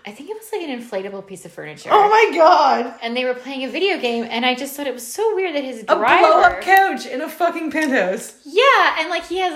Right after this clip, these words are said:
Speaker 1: a dri-, so he has money for a driver, but he doesn't have money for a couch? Like,
Speaker 2: 'Cause all the money's going to Butters.
Speaker 1: <laughs> Yeah, it's Butters' money.
Speaker 2: He's all the ca-, Butters has all the couch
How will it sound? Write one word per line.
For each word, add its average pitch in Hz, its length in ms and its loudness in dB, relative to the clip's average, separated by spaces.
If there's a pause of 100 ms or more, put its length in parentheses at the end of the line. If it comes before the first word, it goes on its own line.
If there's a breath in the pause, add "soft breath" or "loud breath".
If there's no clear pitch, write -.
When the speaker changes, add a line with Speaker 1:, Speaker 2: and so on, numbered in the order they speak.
Speaker 1:
a - 20 -14
dri-, 214 300 -6
so - 160 -14
he 285 60 -4
has 277 100 -6
money 247 260 -10
for 262 120 -10
a 240 60 -6
driver, 196 360 -6
but 214 140 -12
he 208 80 -10
doesn't 190 300 -16
have 196 220 -16
money 190 200 -16
for 185 160 -16
a - 40 -16
couch? 440 540 -2 (120)
Like, 202 180 -4
Speaker 2:
'Cause 370 100 -6
all 370 140 0
the 381 60 -4
money's 392 260 -6
going 403 140 -4
to - 60 -2
Butters. 466 560 -8 (160)
Speaker 1:
<laughs> - 180 -20
Yeah, 359 120 4
it's 285 420 2
Butters' 349 340 4
money. 208 300 -10
Speaker 2:
He's 320 160 -10
all 381 240 0
the 349 60 -14
ca-, 294 260 -4
Butters 415 240 -2
has 453 140 -6
all 453 160 -2
the 466 140 -4
couch 480 80 -14